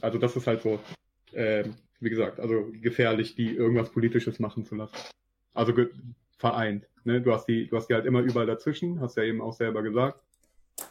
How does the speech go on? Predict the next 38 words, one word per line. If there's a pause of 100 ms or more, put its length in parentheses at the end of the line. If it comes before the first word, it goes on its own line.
(220)
Äh,
halt
mit
den,
äh,
mit
den,
dass
sie
halt,
äh, (760)
auch
auf
den
rechten
Veranstaltungen
zu
finden
sind, (280)
aber
dann
halt
nie
in
dieser
Konzentration
wie
damals
in
Köln
und
das
ist
ja
auch
ordentlich
schief
gegangen.